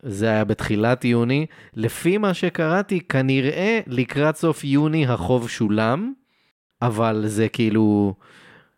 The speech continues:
אלה ההערכות ולא סגורים על זה. אז בהתחלה הייתה שמועה שהסיפור קשור לזה, שכאילו לא שילמו, והם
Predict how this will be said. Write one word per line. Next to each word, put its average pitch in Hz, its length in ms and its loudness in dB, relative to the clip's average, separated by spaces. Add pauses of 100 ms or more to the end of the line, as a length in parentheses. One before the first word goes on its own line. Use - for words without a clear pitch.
(400)
אלה 131 260 2
ההערכות 104 1040 -2
ולא 101 220 -4
סגורים 95 480 -4
על 82 140 -8
זה. 82 120 -12 (340)
אז 95 100 -8
בהתחלה 135 320 0
הייתה 143 200 0
שמועה 120 280 0
שהסיפור 113 880 -2
קשור 107 320 0
לזה, 98 360 -2
שכאילו 92 600 0
לא 113 180 2
שילמו, 151 640 2
והם 107 260 -4